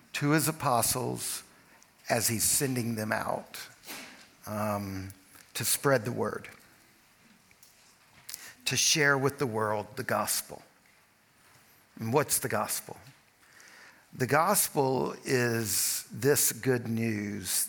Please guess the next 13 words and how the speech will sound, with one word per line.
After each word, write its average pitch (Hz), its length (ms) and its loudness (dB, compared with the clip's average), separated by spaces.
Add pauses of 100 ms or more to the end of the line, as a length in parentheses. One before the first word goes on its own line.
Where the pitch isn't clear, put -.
that 113 260 -2
in 107 300 -2
Jesus, 120 1000 -2 (760)
God's 117 320 0
kingdom 127 440 -2
has 101 200 -4
arrived. - 640 -8 (1700)
That's 131 340 2
the - 100 -4
news 160 380 2
that's - 200 -4
really 131 220 -2
good. 156 320 0